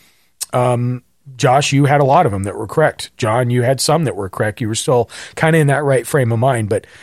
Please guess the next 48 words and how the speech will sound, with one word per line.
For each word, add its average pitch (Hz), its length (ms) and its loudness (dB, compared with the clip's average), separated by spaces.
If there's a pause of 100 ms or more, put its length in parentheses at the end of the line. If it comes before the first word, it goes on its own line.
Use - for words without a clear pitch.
(300)
you 139 120 0
know, 131 200 0 (340)
really 220 280 2
pay 160 240 4
attention 143 460 0
if 104 180 -6
you 127 220 2
are 117 180 2
a 95 40 -6
tasker 123 640 -2 (360)
to 123 100 -2
try 147 220 2
to 143 80 2
write 143 220 2
those 135 140 0
hot 127 220 0
words 113 260 -4
down, 120 240 -2
because 95 260 -6
those 110 120 -6
hot 165 200 2
words 143 180 0
may 127 160 0
mean 117 240 -2
something. 92 400 -8 (400)
You 117 80 -6
know, 120 120 0
and 127 80 2
again, 143 300 2
you're 139 160 4
just 156 240 0
observing. 139 560 2 (400)
You're 123 140 -2
not 156 200 0
necessarily 156 460 0
going 139 240 2
in 135 60 2
there 131 160 0
trying 139 240 0
to 123 80 -2
d-, 104 200 -6 (180)
deduce 127 440 -2
something 101 400 -4
or 101 80 -8
trying 113 220 -4
to 104 80 -6
troubleshoot 110 480 -4
something. 90 360 -8